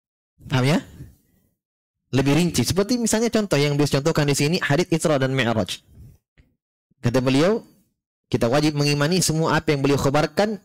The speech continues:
kita yakini itu benar dan jujur dari Nabi sallallahu alaihi wasallam." Iya, "ma aqalnahu wa jahilnahu." Apa yang masuk akal atau tidak masuk akal.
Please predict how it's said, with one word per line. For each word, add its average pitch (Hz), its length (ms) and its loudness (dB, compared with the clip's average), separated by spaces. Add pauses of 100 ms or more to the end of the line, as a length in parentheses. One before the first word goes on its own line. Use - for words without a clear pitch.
kita 139 160 0
yakini 143 400 0
itu 139 160 -2
benar 156 320 0
dan 151 320 0 (240)
jujur 156 320 2
dari 139 160 2
Nabi 147 240 0
sallallahu 131 400 0
alaihi 131 140 0
wasallam." 160 260 0 (960)
Iya, 123 220 2
"ma 190 260 0
aqalnahu 185 580 0
wa 156 60 0
jahilnahu." 143 640 2
Apa 156 240 0
yang 202 320 0 (480)
masuk 180 240 0
akal 202 320 0
atau 247 400 0 (400)
tidak 220 240 -2
masuk 170 240 0
akal. 120 240 0